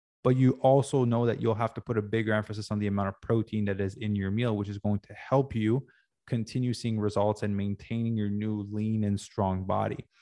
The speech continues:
right? So that's personally how I like to introduce intuitive eating.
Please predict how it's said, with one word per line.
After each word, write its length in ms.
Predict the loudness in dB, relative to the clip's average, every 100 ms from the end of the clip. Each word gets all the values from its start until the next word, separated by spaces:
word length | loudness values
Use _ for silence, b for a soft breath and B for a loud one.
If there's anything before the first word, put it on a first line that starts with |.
| B B B
right? 200 | 2 4
So 80 | 4
that's 160 | 4 4
personally 400 | 4 4 2 -2
how 400 | -2 4 4 4
I 120 | 2
like 240 | 2 0
to 200 | -2 -4
introduce 560 | -2 -2 0 2 2 0 -4
intuitive 480 | -2 0 2 2 0
eating. 380 | -2 0 0